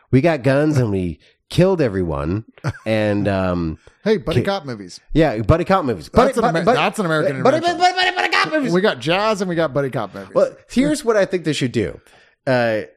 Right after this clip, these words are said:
Speaker 1: I will wrap this up and we'll pick our pick. Uh, here's what I think America <laughs> should do,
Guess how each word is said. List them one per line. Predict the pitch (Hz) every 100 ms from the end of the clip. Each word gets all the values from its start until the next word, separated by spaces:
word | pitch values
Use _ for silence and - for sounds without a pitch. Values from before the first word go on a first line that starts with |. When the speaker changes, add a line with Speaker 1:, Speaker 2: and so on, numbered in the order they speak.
| _ _ _ _
Speaker 1:
I | 117 127
will | 120 127
wrap | 123 -
this | 101
up | 98
and | 98
we'll | 92
pick | 90 - 92
our | 85
pick. | - 82 - - - 127 -
Uh, | 123 113 101
here's | 156 107 185 247 226
what | 180
I |
think | 156 147
America | 120 113 110 107 90 98 -
<laughs> | - 113
should | - 127
do, | 117 110 95